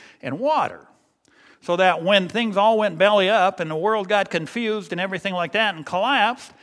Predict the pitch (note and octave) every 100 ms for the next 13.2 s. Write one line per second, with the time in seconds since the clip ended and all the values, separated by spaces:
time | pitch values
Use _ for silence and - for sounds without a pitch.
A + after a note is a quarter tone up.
0 | - _ _ _ _ _ C3 G3+ F4+ F#4+
1 | D4+ A#3+ G#3+ G3+ B3 C#4+ C#4+ C#4 D#4 F4+
2 | E4+ D#3 - - _ - G#2 C#3+ D3+ C4+
3 | A#3+ - A3+ C4 - G3+ F#3 F#3 G3+ G#3
4 | F#3+ F3 E3 - - - - - - F3+
5 | F#3+ F#3 C3 C3+ G3 B3+ - _ _ _
6 | _ _ _ _ _ A3+ C#4 D#4+ D4 A3+
7 | B3 C4+ F#3+ G3 D4+ E4 F3 C#3+ C3+ E3+
8 | C4+ D#4 A3 A#3+ A#3+ A#3+ A3+ E3 C4 F4+
9 | D4+ A#2 - - _ _ _ _ _ _
10 | _ _ _ F#3+ A3 A3 A3 G#3+ B3 D4
11 | A#3+ F#3+ F3+ E3 D3+ B3 C#4+ A#3 E3 F3
12 | E3+ F#3+ G#3+ G#3 F3+ D#3+ - A#3+ G3+ G#3
13 | G3 -